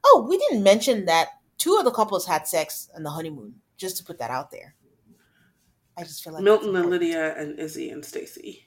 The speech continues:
Speaker 1: And that's about all we have left. So, <laughs>
Speaker 2: <laughs>
Speaker 1: so they both had
Speaker 2: I, I
Speaker 1: sex.
Speaker 2: did find Stacy's money talk to be quite obnoxious.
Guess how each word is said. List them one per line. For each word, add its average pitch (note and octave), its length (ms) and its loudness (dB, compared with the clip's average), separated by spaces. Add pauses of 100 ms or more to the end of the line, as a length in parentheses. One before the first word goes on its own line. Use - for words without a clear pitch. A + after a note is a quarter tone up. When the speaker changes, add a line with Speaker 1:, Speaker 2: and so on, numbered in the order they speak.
Speaker 1:
And E3 360 -14
that's G#3+ 160 -8
about B3+ 140 0
all B3 140 4
we A#3 100 0
have A3 200 0
left. - 440 -8 (100)
So, D#3 280 -12 (140)
<laughs> - 600 0
Speaker 2:
<laughs> C4+ 500 8 (260)
Speaker 1:
so G3+ 540 4
they G#3+ 80 -2
both - 180 4
had G3 220 2
Speaker 2:
I, C4+ 120 8
I - 0 -
Speaker 1:
sex. A#3 120 -2
Speaker 2:
did D4 220 2
find C#4+ 340 2
Stacy's F#3 480 2
money D3+ 260 0
talk B2+ 360 -6
to - 100 -4
be A#2+ 920 -6
quite - 240 -10
obnoxious. - 760 -16